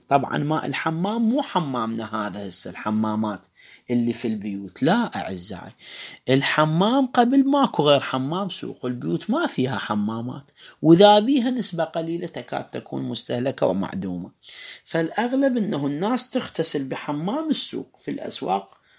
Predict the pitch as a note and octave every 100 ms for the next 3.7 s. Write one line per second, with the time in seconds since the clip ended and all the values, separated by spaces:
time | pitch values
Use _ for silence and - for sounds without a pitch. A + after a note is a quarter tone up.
0 | _ - E3+ G3+ D#3 A#2 B2 D#3+ C3+ -
1 | A2+ A#2+ B2+ B2 F3+ F3+ A#2+ A#2 A2+ A#2
2 | A#2+ F3+ E3+ G3 B3 - - - A#2 -
3 | - F#2+ F2 D#2 E2 -